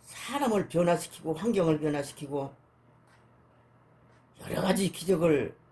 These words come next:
베풀어 주신다는 것을 오늘 성령님께서,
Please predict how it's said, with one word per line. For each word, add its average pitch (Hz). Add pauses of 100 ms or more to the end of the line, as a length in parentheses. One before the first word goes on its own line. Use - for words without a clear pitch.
(260)
베풀어 170
주신다는 127
것을 120 (880)
오늘 123 (760)
성령님께서, 156